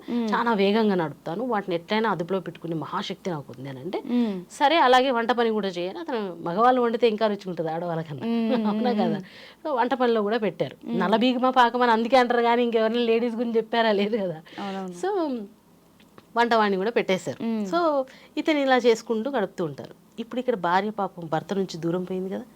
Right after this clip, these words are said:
Speaker 1: మ్మ్.
Speaker 2: భర్తను తిరిగి తెచ్చుకోవాలి. నాన్న దగ్గరికి వెళ్ళి ఏడుస్తుంది, "ఏమైనా చేసి నా భర్త నా దగ్గర తీసుకురా నాన్న" అని అంటే,
Speaker 1: మ్మ్.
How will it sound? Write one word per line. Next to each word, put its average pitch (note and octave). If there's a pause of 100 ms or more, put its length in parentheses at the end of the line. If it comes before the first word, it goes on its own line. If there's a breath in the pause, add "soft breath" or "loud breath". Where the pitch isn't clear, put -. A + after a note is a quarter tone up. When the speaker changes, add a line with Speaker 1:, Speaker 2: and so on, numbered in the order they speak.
Speaker 1:
మ్మ్. G#3+
Speaker 2:
భర్తను F#3
తిరిగి F#3+
తెచ్చుకోవాలి. E3+ (260)
నాన్న F3+
దగ్గరికి E3
వెళ్ళి E3+
ఏడుస్తుంది, - (420 loud breath)
"ఏమైనా G#3 (100)
చేసి E3+
నా E3+
భర్త C#3+ (120)
నా D3
దగ్గర C#3
తీసుకురా C#3+
నాన్న" B2+
అని B2+
అంటే, G3
Speaker 1:
మ్మ్. F#3